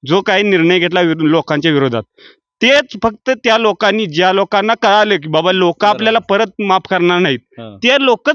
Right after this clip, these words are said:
Speaker 1: फक्त ती गेली. ते काय सगळ्यात
Speaker 2: आता
Speaker 1: शिवसेना.
Speaker 2: तुम्ही सगळ्या राजकारणाची पार्श्वभूमी सांगत आला, तुम्ही कुठल्या इकडल्याच भागातल्या?
Speaker 1: हो, अगदी मी ब-, मासुर्लीचा.
Speaker 2: मग इकडल्याच भागातल्या. इकडं, इकडं लोकसभेचं काय वातावरण वाटतंय की इकडं आता, अ, सदाशिवराव मंडलिकांचे चिरंजीव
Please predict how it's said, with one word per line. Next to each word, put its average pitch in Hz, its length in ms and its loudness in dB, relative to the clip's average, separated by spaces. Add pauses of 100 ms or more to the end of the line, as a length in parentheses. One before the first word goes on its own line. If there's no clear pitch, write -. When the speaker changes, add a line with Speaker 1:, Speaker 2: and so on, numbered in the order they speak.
Speaker 1:
फक्त 277 180 -2
ती 254 180 -2
गेली. 165 180 -2
ते 196 200 -4
काय 240 160 2
सगळ्यात 196 480 0
Speaker 2:
आता 226 100 -10
Speaker 1:
शिवसेना. 156 380 -2
Speaker 2:
तुम्ही 147 180 -6
सगळ्या 143 400 -4
राजकारणाची 135 440 -6
पार्श्वभूमी 127 460 0
सांगत 110 260 -2
आला, 98 140 -2
तुम्ही 135 240 0
कुठल्या 135 240 -2
इकडल्याच 135 260 0
भागातल्या? 101 380 -4
Speaker 1:
हो, 220 160 4
अगदी 165 260 0
मी 196 140 2
ब-, 180 120 0
मासुर्लीचा. 156 680 -2
Speaker 2:
मग 120 180 -2
इकडल्याच 135 340 -2
भागातल्या. 113 340 0
इकडं, 147 420 0
इकडं 190 500 2
लोकसभेचं 139 440 0
काय 127 160 2
वातावरण 107 380 0
वाटतंय 101 300 -4
की 107 120 -6
इकडं 120 200 0
आता, 127 380 2
अ, 107 460 0
सदाशिवराव 110 480 -4
मंडलिकांचे 107 400 -4
चिरंजीव 104 500 -6